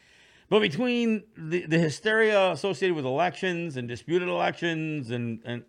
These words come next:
and now, you know, heading into the, the, the final leg to, to decide whether they can, you know, generate enough sales to, you know, to, well, well, they call f-, the Friday after Thanksgiving, they call that Black Friday because that's the day that they, the retailers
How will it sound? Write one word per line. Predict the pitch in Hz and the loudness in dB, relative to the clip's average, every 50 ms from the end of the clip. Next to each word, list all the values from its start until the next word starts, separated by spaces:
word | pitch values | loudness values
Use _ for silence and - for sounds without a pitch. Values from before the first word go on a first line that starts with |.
| _ | _
and | 127 135 135 135 | -6 -4 -2 0
now, | 147 165 165 160 156 156 143 - _ _ _ _ _ - _ _ _ - - - - _ _ _ _ _ _ - - - - - | 2 4 4 4 2 0 -4 -12 _ _ _ _ _ -20 _ _ _ -20 -20 -20 -20 _ _ _ _ _ _ -20 -20 -18 -12 -8
you | 160 160 | -4 -2
know, | 151 135 131 - 135 | -2 -2 -2 -4 -8
heading | 120 139 - 123 143 180 175 165 156 | -10 -8 -4 2 2 4 4 4 0
into | 151 147 127 - 147 147 | -2 -2 -2 -2 -2 -2
the, | 127 135 135 131 127 127 131 - 127 | 0 0 0 0 0 -2 -4 -6 -4
the, | 120 127 127 - | -4 -4 -4 -2
the | 123 127 120 | -4 -4 -4
final | - - 151 156 156 151 143 139 127 131 131 - 123 120 | 0 0 2 2 2 0 0 -2 -2 -4 -6 -6 -4 0
leg | 143 151 151 143 131 - | 0 0 0 0 -4 -4
to, | - 139 135 127 127 120 | -2 -2 0 0 -2 -4
to | - - 123 120 | -4 -6 -4 -4
decide | 113 - 147 143 143 139 127 | -2 2 4 4 4 4 4
whether | 139 143 135 135 131 | 0 0 0 0 0
they | 117 123 127 123 | 0 0 -2 -2
can, | 107 123 123 123 120 120 117 110 - _ _ _ _ | -2 -4 -4 -2 -2 -4 -4 -6 -10 _ _ _ _
you | - 139 139 | -6 -4 -2
know, | 127 117 - - 85 - 120 101 | -2 -4 -6 -12 -12 -10 -10 -4
generate | 90 123 151 156 151 143 143 139 143 143 | 2 4 4 4 4 4 2 2 2 0
enough | 127 123 127 131 131 120 | 0 -2 0 0 0 -2
sales | - - - - 147 147 151 147 147 147 143 135 - | -4 -12 -4 -2 0 0 2 0 0 -2 -4 -6 -8
to, | - 135 123 117 113 - _ _ - - - - - - - - - _ _ - | -6 -4 -4 -4 -4 -8 _ _ -20 -20 -20 -20 -20 -20 -20 -20 -20 _ _ -10
you | - 127 131 | -6 -4 -2
know, | 127 123 | -2 -2
to, | - 120 107 104 _ _ _ _ _ _ _ - | -2 -4 -6 -6 _ _ _ _ _ _ _ -6
well, | 139 143 143 135 | -2 -2 -2 0
well, | 135 143 | 0 -2
they | 135 139 | -2 2
call | 131 240 233 165 117 | 4 4 4 4 2
f-, | 110 - - - - 147 | -4 -12 -18 -12 -8 -2
the | 131 135 | -2 -2
Friday | - - 240 269 277 254 | 0 2 4 6 6 6
after | 220 151 147 | 6 6 4
Thanksgiving, | 139 160 151 - - - 165 160 151 135 | 0 -2 -2 -2 0 0 0 0 0 -4
they | 123 113 | -6 -4
call | - 160 175 165 | 2 2 4 6
that | 156 135 110 95 | 6 4 2 2
Black | 117 127 127 120 - | 2 4 4 2 0
Friday | - - 120 113 113 104 104 | 0 2 4 4 4 2 0
because | 101 107 101 113 107 | -4 -4 -4 -2 0
that's | 135 151 147 | 0 0 2
the | - 143 | 0 -2
day | 131 117 104 127 143 143 147 147 139 | -2 -2 0 2 4 4 4 4 2
that | 110 117 110 92 | 2 0 0 0
they, | 117 113 110 | 0 0 0
the | 92 101 110 113 | 0 -2 -2 -2
retailers | 98 110 131 139 135 - 135 123 120 117 110 104 - | -2 -2 -2 -2 0 0 0 2 2 2 0 -2 -6